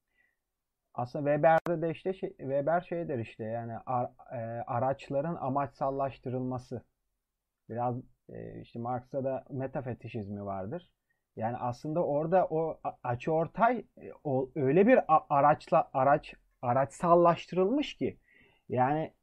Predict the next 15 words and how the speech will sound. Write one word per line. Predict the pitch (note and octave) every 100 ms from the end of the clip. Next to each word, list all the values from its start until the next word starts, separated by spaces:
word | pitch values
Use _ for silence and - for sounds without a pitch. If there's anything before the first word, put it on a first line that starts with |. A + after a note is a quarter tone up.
| _ _
Oğul'un | C#3+ C#3+ F3+ G3
da | F3
bahsettiği | E3+ E3+ - E3+ - G#3
gibi | G#3 E3
işte | - C3+
yani | C3 C3
sen | C#3+ D#3+
mesela | E3 E3 F3+ F3 F3 -
gideceksin | D3+ D#3+ E3+ F3 - F3
bir | F3
psikoloji | - - - F3 F3 G3
okuyacaksın | F#3+ B2+ B2 B2 -
ama | F#3 F#3+
sana | G3 F3+ G3
sistem, | F#3+ E3 - F#3